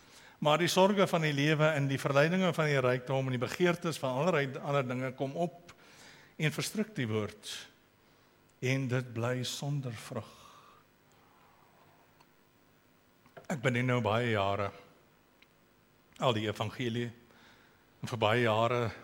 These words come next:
'n herder vir baie mense in baie verskillende op-, opsigte van studentejare af tot en nou. En baie het ek 'n pad saam mee geloop en ek moet sê dis hartseer om te sien ook langs die pad.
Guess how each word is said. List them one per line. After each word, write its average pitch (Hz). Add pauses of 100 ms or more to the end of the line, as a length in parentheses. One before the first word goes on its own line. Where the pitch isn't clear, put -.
(720)
'n 110
herder 120
vir 127
baie 120
mense 107 (260)
in 110
baie 104
verskillende 113
op-, 110
opsigte -
van 107
studentejare 110
af 110
tot -
en 98
nou. 98 (2750)
En 156
baie 151
het 175
ek 170
'n 151
pad 165
saam 165
mee 131
geloop 123
en 127
ek 113
moet 117
sê 127
dis 117
hartseer 117
om 117
te 117
sien 135
ook 110
langs 107
die 117
pad. 139